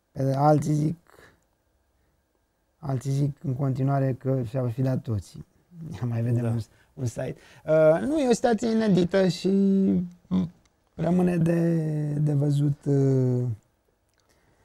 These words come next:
Speaker 2: Bun, rămâne, am avut alegeri în două localități acum, da? Bun. S-au dus, "Bă, vă facem drumul cu tare", de unde? Pentru, uh, bani europeni au prevăzut de cinci sute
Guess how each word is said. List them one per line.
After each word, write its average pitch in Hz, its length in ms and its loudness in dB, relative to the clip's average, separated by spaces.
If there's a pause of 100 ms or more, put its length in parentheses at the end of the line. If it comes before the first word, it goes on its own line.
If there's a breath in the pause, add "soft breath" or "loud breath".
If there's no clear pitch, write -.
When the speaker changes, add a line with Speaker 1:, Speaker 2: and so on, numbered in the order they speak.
(120)
Speaker 2:
Bun, 160 280 2
rămâne, 190 280 2
am 196 140 2
avut 190 260 0
alegeri 170 440 2
în 139 100 -2
două 160 180 2
localități 143 640 -2
acum, 117 280 -8
da? 120 260 -6 (240)
Bun. 143 300 -4 (1000)
S-au 156 180 -4
dus, 185 240 -4 (220)
"Bă, 214 280 -4
vă 185 140 -6
facem 202 460 -6
drumul 196 300 -4
cu 170 100 -6
tare", 185 280 0
de 180 140 -4
unde? 160 400 -2 (260 soft breath)
Pentru, 175 580 0 (720 soft breath)
uh, 160 120 -2
bani 180 260 2
europeni 185 640 0 (160)
au 160 140 -2
prevăzut 165 500 -2
de 180 200 0
cinci - 260 -4
sute 165 460 -4